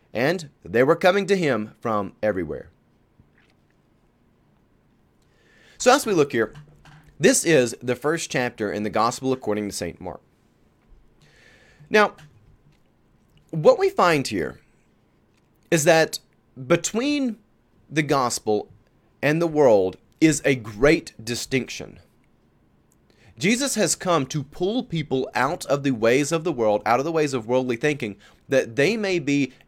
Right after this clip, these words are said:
entering in to the kingdom of God. And in Mark one, those who are called to be fishers of men, they watched Jesus do three principal things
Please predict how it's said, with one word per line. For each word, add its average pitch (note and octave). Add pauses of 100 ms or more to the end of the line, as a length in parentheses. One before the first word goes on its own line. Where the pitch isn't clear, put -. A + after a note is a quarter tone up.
entering F3+
in A2+ (100)
to C#3+
the B2
kingdom G#2+
of F#2
God. F#2 (1700)
And G3
in G3
Mark C4
one, D3
those F#3+
who G3+
are E3+
called D3
to C3
be A#2
fishers C3+
of C#3+
men, C3
they C3
watched F3+
Jesus D3+
do A#2
three C#3+
principal C3+
things C#3+